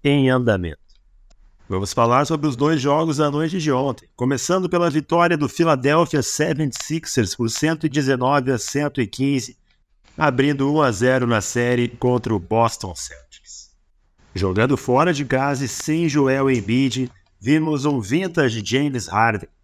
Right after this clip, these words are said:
jogo de elite ofensivamente do armador do Philadelphia. Grande volume ofensivo com ótimo aproveitamento.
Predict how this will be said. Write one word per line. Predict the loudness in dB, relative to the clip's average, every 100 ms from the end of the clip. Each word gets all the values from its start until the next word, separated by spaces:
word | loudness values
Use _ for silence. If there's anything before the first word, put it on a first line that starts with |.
| _ -2
jogo | 0 0 0
de | 2
elite | 0 0 -2 0 0
ofensivamente | 0 -2 0 0 2 2 0 2
do | 2
armador | 4 2 0 0 -2 0
do | -4 -2
Philadelphia. | -2 -2 -2 -2 -4 -6 -16 _ _ _ _ 0
Grande | 0 2 0
volume | 0 2 2 2
ofensivo | -2 -2 -4 -2 0 0 -4
com | -4
ótimo | 0 2 0 -2 -4
aproveitamento. | 0 0 0 -2 -6 -8